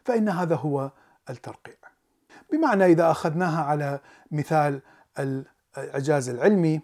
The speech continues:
فإن المفسر الذي يدعي بوجود إعجاز علمي، خاصة في وقتنا هذا،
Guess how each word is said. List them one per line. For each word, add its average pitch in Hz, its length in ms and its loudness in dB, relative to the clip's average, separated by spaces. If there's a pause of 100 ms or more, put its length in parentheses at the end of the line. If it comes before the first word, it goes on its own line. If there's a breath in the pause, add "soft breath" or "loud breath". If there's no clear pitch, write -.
(520 soft breath)
فإن 180 540 -2 (460 soft breath)
المفسر 165 720 0
الذي 147 300 2
يدعي 160 420 6
بوجود 135 540 2
إعجاز 139 400 0
علمي، 135 360 -2
خاصة 143 320 -4
في - 140 -10
وقتنا 131 600 -4
هذا، 151 320 0